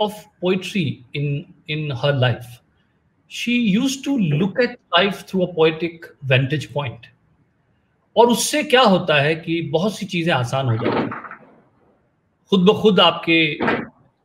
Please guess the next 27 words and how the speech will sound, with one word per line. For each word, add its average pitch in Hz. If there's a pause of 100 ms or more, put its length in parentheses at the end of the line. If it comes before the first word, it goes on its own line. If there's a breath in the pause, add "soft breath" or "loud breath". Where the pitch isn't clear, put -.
(140)
अंदर 156
compassion 143
आने 143
लगता 123
है। 117
और -
वो 254
सब 262
सुषमा 202
जी 185
के, 180 (480)
अ, 131 (240)
जीवन 175
में 170
परिलक्षित 131
होता 123
था, 135
उनके 143
हाव 160
भाव 139
में, 135
जिस 139
तरह 156
वो 156
बात 135
करती 120
थी, 113